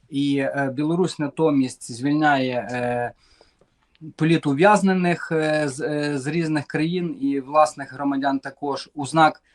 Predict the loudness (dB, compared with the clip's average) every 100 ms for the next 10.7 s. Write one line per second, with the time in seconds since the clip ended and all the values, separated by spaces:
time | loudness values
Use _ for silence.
0 | _ _ _ _ _ -8 2 4 6 4
1 | 4 2 0 -4 -4 -4 -2 -4 -4 -4
2 | -2 -2 -2 0 2 2 0 -2 -4 -2
3 | -2 -4 -4 -6 -4 -8 -6 -8 -8 -8
4 | -6 -8 -12 -16 -2 4 6 6 2 2
5 | 2 0 _ -8 -6 -2 -2 -2 -10 -20
6 | _ -14 -12 -4 -2 -2 -6 -16 -10 -8
7 | -8 -12 _ _ _ _ _ _ -16 -12
8 | -10 -4 -2 0 -2 -4 -8 -8 -12 _
9 | -2 2 4 2 2 2 2 0 -2 0
10 | 0 0 0 -4 -4 -2 -2